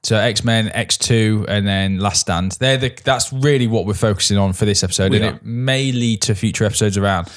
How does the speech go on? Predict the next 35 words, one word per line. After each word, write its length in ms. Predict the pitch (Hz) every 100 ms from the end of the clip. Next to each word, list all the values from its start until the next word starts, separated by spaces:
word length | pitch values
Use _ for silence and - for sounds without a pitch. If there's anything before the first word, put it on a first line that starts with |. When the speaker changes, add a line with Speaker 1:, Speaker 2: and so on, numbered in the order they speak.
| -
Speaker 2:
I 100 | 330 -
think 200 | 175 113
we 60 |
just 160 | 98 98
gotta 140 | 101
do 120 | 92 98
a 40 |
summer 360 | - 127 120 107
of 240 | - 95
non-Avengers 600 | 110 101 98 101 101 95 104
movies, 280 | 92 98
mate. 200 | 98 92 - 127
That's 160 | 147 165 175
Speaker 1:
Yeah. 220 | 147 98
Speaker 2:
it. 60 | 123
That 140 | 160
just 140 | 147 143
would 60 |
be 60 | 127
great. 200 | 123 120
We 80 | 123
could 120 | 131
do 120 | 120
Blade. 340 | 110 123 123 120
We 60 |
could 100 | 117
do 100 | 127
the 140 | 110 117
Hulk 260 | 123 123 -
films 280 | 131 120 104
that 80 | 117
no 200 | 110 110
one 160 | 110
<laughs> 20 |
talks 420 | - - 127 -